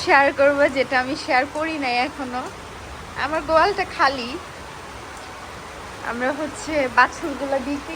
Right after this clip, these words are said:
করে দিয়েছি, কিন্তু এক লালি বিক্রি করে আবার আমার একটা লালি হইছে, একটা ছেলে বাছুর হইছে। এই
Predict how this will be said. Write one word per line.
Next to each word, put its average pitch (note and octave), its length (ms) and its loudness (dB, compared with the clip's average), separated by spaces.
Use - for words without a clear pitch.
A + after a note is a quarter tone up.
করে D#4 220 -2
দিয়েছি, B3+ 320 -6
কিন্তু A4+ 380 4
এক F4 80 0
লালি D#4 240 4
বিক্রি F4+ 340 2
করে F4+ 160 6
আবার D4 200 6
আমার D4 160 2
একটা D4+ 160 -4
লালি C4+ 320 0
হইছে, C4+ 360 -6
একটা D4 160 -4
ছেলে D#4+ 360 0
বাছুর E4+ 300 -4
হইছে। B3+ 340 -6
এই E4 180 0